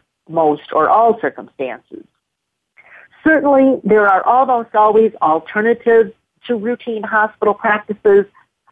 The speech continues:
alternatives or delays or something that can be done. The key here really is to avoid these practices and to get yourself educated before they happen, to be confident,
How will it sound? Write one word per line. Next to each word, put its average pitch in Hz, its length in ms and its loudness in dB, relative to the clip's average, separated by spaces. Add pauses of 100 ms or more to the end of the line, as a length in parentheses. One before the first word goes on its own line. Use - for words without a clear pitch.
alternatives 220 920 -2
or 170 160 0
delays 202 560 0 (120)
or 175 200 0 (200)
something 262 640 -2
that 170 220 -4
can 165 200 -2
be 151 140 -6
done. 180 480 -2 (520)
The 240 100 -20 (160)
key 302 340 2
here 180 220 2
really 185 380 -2
is 185 220 -4 (140)
to 180 100 0
avoid 196 460 -2
these 247 160 -8 (100)
practices 196 540 -6
and 202 100 -8
to - 140 -20
get 539 180 -2
yourself 254 360 -2 (100)
educated 196 720 -6 (400)
before 294 400 -2
they 294 160 2
happen, 151 520 -4 (320)
to - 60 -12
be 247 120 -10
confident, 262 720 -2